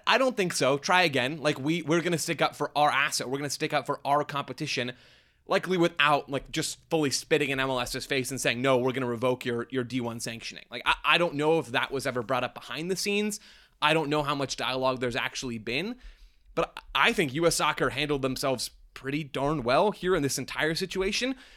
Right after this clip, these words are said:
when there was a question about, like, what are they gonna do, period, right? Are they, are they gonna say, "Okay, like, that's, that's fine for twenty twenty-four and we'll revisit in twenty twenty-five," or maybe not at all? Or were they gonna say, like, "No, we're gonna put our backs up and say, 'You can't,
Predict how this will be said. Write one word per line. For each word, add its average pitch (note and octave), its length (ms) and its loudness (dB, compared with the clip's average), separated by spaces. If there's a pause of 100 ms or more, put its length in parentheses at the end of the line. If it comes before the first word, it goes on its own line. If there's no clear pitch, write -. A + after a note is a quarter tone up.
when G#3+ 160 6
there A#3+ 80 10
was C4 160 4
a G#3 40 2
question A3 400 0
about, E3 240 4
like, D#3+ 220 2 (380)
what D3 180 4
are B3+ 60 2
they C4+ 100 2
gonna F#3+ 180 2
do, E3 160 2
period, D#3 500 -2 (180)
right? D#3+ 140 4
Are E3+ 120 6
they, F#3+ 180 2
are D#3+ 140 8
they F#3+ 140 6
gonna F3 180 2
say, E3+ 240 2
"Okay, E3+ 540 2 (300)
like, - 260 -8
that's, C#3+ 400 4 (100)
that's D#3 260 2
fine D#3+ 320 0
for E3 140 -2
twenty D#3+ 240 0
twenty-four D#3+ 460 0
and C#3 60 -2
we'll C3 140 0
revisit C3+ 400 -2
in B2+ 100 -8
twenty D3 220 -4
twenty-five," C#3 580 0
or B2+ 300 0
maybe A#2+ 300 -8
not B2 260 -6
at B2+ 60 -2
all? G#3+ 360 0 (420)
Or G#3+ 120 10
were G#3+ 140 8
they G3 180 6
gonna F3+ 200 0
say, G3+ 440 4
like, E3+ 180 0 (180)
"No, G3+ 260 0
we're C#3+ 160 2
gonna G3+ 260 2 (140)
put F3+ 140 0
our A3 80 2
backs G3 260 0
up E3 160 0
and E3+ 100 -4
say, F#3+ 140 0
'You F#3 160 -4
can't, G#3 300 -2